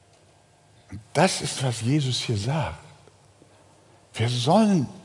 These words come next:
dem Bruder helfen. Wir sollen versuchen, die Schwester, die Irrte, zur Rechte zu bringen. Aber wir müssen sehr aufpassen,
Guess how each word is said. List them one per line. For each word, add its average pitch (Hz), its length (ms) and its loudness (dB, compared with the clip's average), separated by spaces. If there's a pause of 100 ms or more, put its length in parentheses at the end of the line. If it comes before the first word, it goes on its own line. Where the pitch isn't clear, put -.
dem 127 160 6
Bruder 110 320 4
helfen. - 560 -2 (1120)
Wir 139 140 4
sollen 190 280 4
versuchen, 123 560 -2
die 107 140 -4
Schwester, 117 560 0
die 110 220 0
Irrte, 113 360 -2
zur 107 300 -6
Rechte 95 280 -8 (460)
zu - 140 -14 (140)
bringen. 76 340 -10 (1600)
Aber 147 160 2
wir 156 120 2
müssen 165 340 2
sehr 208 640 2 (120)
aufpassen, 151 960 0